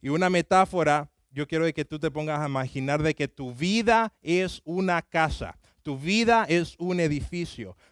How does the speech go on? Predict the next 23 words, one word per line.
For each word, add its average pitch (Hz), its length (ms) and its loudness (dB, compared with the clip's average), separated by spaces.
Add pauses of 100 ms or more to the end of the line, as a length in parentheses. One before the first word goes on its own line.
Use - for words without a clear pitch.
tu 156 100 -2
familia 208 760 2
es 156 200 -2
una 156 300 -2
casa, 190 560 -2 (200)
tu 143 120 -8
familia 180 680 2
es 156 220 0
un 165 240 -6
edificio, 156 800 -4 (220)
y 143 80 2
esa 151 140 0
es 170 40 4
la 160 140 4
metáfora 156 560 -2
que 127 80 -6
está, 139 420 -2 (320)
eh, 117 380 -2
diciendo 139 420 -4
el 135 60 0
libro 135 240 -2
de 127 100 0
Proverbios. 123 640 -6